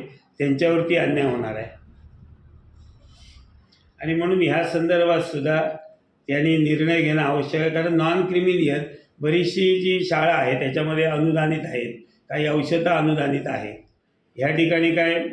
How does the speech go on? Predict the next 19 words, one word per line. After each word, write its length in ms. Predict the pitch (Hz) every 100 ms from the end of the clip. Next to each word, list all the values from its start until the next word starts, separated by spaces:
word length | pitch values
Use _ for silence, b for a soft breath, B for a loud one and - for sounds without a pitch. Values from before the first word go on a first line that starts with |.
| - -
म, 200 | 135 131
जी 200 | 131 165
आहे, 280 | 151 120 113 113 - _ _
याच्यामध्ये 360 | 123 160 165 170
इंजिनिअरिंग 520 | 147 156 170 185 190
कॉलेजसारखी 580 | 185 180 170 170 165 165
फी 180 | - 156
नाही 200 | 151 110
आहे. 160 | 95 - - _ _ -
पूर्वी 240 | 156 170
नॉन 300 | 175 165 165 165
क्रिमिलियर 420 | 170 170 170 170
सर्टिफिकेट 580 | 151 147 165 156 156 165
नव्हतं, 360 | 156 147 139
यावेळी 420 | 160 135 147 156 151
त्यांनी 280 | 151 151 156 - - _
ते 100 | 160
घातलेलं 480 | 156 131 131 147 147
आहे. 240 | 123 101